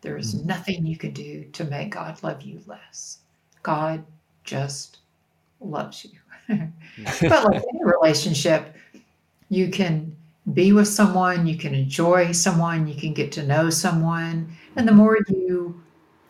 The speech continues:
Speaker 1: you, often when you're with someone that you enjoy, y-, your relationship strengthens and deepens. Uh, sometimes it doesn't go that way. <laughs> Sometimes you're with someone and they just drive you up a wall. But,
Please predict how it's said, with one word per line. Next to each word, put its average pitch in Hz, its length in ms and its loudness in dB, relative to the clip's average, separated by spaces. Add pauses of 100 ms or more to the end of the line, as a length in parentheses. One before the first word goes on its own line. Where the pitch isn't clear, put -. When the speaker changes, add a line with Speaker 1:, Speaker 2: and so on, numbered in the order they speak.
Speaker 1:
you, 208 360 6
often 196 640 4
when 190 140 4
you're 165 140 2
with 175 200 4
someone 165 440 4
that 160 140 0
you 160 160 0
enjoy, 160 640 0 (320)
y-, 190 180 -10 (100)
your 185 160 0
relationship 170 800 0
strengthens 170 840 -4
and 156 220 -4
deepens. 147 720 -4 (360)
Uh, - 180 -8
sometimes 160 500 -2
it - 80 -2
doesn't 160 220 0
go 165 200 2
that 165 180 4
way. 196 180 4
<laughs> - 0 -
Sometimes - 1120 0
you're 240 120 0
with 247 220 4
someone 208 240 8
and 208 80 6
they 196 100 4
just 196 180 -6
drive 190 320 6
you 185 80 4
up 180 80 2
a 175 80 6
wall. 202 420 4
But, 127 420 0